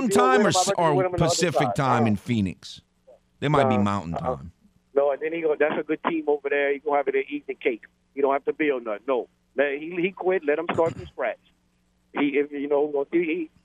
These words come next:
Speaker 2: he, he redid the Saints justice from scratch. And I ain't gonna say really from scratch 'cause Haslett didn't.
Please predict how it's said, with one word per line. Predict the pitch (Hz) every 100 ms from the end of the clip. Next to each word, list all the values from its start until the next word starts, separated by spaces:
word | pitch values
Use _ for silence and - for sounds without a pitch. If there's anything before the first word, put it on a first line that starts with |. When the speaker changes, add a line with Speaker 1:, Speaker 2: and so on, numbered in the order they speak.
| _ _
Speaker 2:
he, | 170 170
he | 170
redid | 170 190 185 170 196
the | 202 -
Saints | 208 202 165
justice | 202 202 202 -
from | 196 _
scratch. | 208 208 208 - _ _ _ _ _ _ _ _
And | 160 160
I | 180
ain't | 190
gonna | 196
say | 196
really | 151 185 196
from | 208 196 _
scratch | 196 190 -
'cause | 175 160
Haslett | 170 180 190 185
didn't. | 185 185